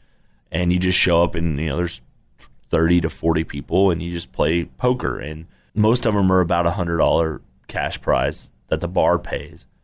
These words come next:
but you don't pay anything to get in. That's how it's legal. So I just started doing that just because I used to play a lot when I was in high school and college and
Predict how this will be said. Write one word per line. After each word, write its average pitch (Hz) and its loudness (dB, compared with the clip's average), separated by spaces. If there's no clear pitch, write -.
but 90 0
you 110 4
don't 107 0
pay 87 -2
anything 80 -6
to 76 -16
get 78 -12
in. 87 -4
That's 73 -12
how 67 -4
it's - -16
legal. - -8
So 92 2
I 135 -4
just 147 0
started 113 0
doing 95 2
that 90 -2
just - -10
because 90 -2
I 78 2
used 95 0
to 80 -4
play 85 0
a 82 2
lot 78 2
when 85 -2
I 78 0
was 78 -6
in 80 -12
high 78 -4
school 85 -6
and 67 -12
college 73 -2
and 67 -16